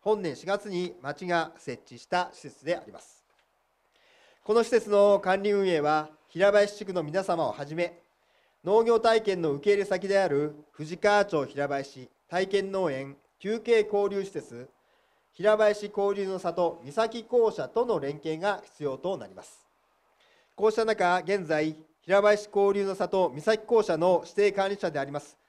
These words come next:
平林活性化組合に、富士川町農林体-、農林業体験宿泊交流施設の指定管理を打診したところ、先般、指定管理者指定申請書の提出が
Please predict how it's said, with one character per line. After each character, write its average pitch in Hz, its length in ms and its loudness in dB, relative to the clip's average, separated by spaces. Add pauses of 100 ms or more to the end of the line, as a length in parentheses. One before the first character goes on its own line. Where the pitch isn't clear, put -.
(160)
平 185 180 0
林 196 300 0
活 165 240 -10
性 220 160 4
化 214 140 0
組 208 260 -6
合 170 120 -2
に、 143 220 -14 (480)
富 160 140 -16
士 202 80 -12
川 208 220 4
町 151 480 -2
農 202 180 2
林 214 180 -4
体-、 196 280 0 (680)
農 202 220 6
林 226 200 -2
業 214 200 8
体 202 220 4
験 208 300 2
宿 - 220 -6
泊 208 220 4
交 208 260 6
流 214 80 2
施 208 80 -4
設 170 220 -6
の 156 240 -2
指 - 80 -20
定 208 160 2
管 208 240 0
理 160 80 -6
を 208 260 0
打 123 140 -8
診 208 220 -12
し 196 80 -16
た 190 120 -4
と 180 120 -8
こ 175 80 -8
ろ、 170 260 -4 (320)
先 208 220 -4
般、 156 260 0 (300)
指 - 80 -20
定 208 160 6
管 208 180 0
理 202 80 -6
者 165 340 -2
指 - 120 -20
定 220 240 6
申 220 240 -6
請 214 180 4
書 208 160 -2
の 247 320 0
提 208 220 4
出 202 160 -8
が 240 180 -6